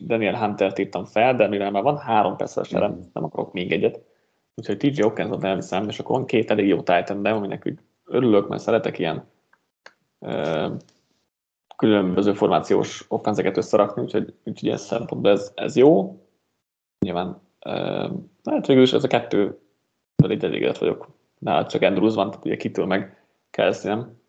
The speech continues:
Speaker 1: került kiválasztásra, meg Dallas Goedert sem. Úgyhogy, ö, ugye top, top öt, hat tight endből végül is, hát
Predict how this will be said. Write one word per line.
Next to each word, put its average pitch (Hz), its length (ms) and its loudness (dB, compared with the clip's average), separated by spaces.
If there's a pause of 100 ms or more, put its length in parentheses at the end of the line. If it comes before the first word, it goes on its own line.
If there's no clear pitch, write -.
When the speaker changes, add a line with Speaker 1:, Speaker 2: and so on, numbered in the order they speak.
(160)
Speaker 1:
került 117 360 0
kiválasztásra, 113 760 2
meg 80 240 -6
Dallas 113 260 2
Goedert 117 360 4
sem. 117 340 -6 (680)
Úgyhogy, 107 280 -4
ö, 104 400 -2 (200)
ugye - 180 -4
top, - 280 0
top - 220 0
öt, - 260 -2 (680)
hat - 360 -4
tight 98 240 4
endből 101 360 0
végül 95 240 -2
is, - 300 -10
hát - 240 -12